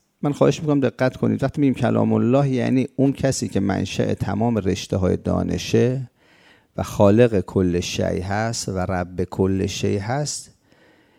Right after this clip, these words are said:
یه جلوهٔ کلامی هم داره، اسمش کلام اللهه، اسمش قرآن کریمه.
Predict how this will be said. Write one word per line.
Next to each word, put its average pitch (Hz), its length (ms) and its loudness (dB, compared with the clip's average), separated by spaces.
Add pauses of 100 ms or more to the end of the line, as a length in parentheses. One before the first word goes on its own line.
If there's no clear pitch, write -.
(220)
یه 151 160 6
جلوهٔ 107 800 6
کلامی 101 640 4
هم 131 320 -2
داره، 131 640 4 (220)
اسمش 135 340 -2
کلام 92 380 -2
اللهه، 85 520 -6 (880)
اسمش 110 220 -6
قرآن 90 460 0
کریمه. 85 500 -10